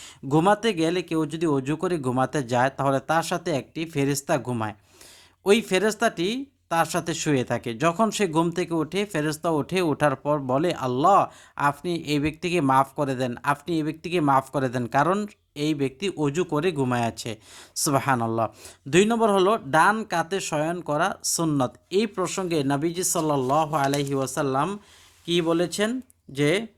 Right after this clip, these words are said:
যখন তুমি ঘুমানোর জন্য বিছানা গ্রহণের ইচ্ছা করবে, তখন নামাজের অজুর ন্যায় অজু করবে এবং ডান কাতে শয়ন করবে। আমরা অনেকে আছি উপর হয়ে শয়ন, শয়ন করি, অথবা বাম দিকে শুয়ে যাই, অথবা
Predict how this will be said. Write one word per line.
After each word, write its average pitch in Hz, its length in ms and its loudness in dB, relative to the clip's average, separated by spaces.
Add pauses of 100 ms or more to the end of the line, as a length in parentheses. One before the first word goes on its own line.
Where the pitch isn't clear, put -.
(200)
যখন 196 640 2
তুমি 190 360 0
ঘুমানোর 160 640 0
জন্য 147 300 2
বিছানা 151 560 0
গ্রহণের 139 460 0
ইচ্ছা 170 300 -4
করবে, 170 380 0 (320)
তখন 170 300 2
নামাজের 160 520 2
অজুর 156 300 -2
ন্যায় 156 320 -2 (100)
অজু 139 280 -4
করবে 170 560 -2
এবং 165 500 2
ডান 202 340 4
কাতে 180 380 -2
শয়ন 147 300 -2
করবে। 110 380 -8 (400)
আমরা 175 240 2
অনেকে 180 300 2
আছি 185 380 -4 (360)
উপর 170 280 -2
হয়ে 165 240 0
শয়ন, 156 380 -2
শয়ন 156 340 2
করি, 147 280 -2
অথবা 156 340 2
বাম 143 300 4
দিকে 147 360 -4
শুয়ে 143 280 -4
যাই, 143 120 -2
অথবা 143 420 -2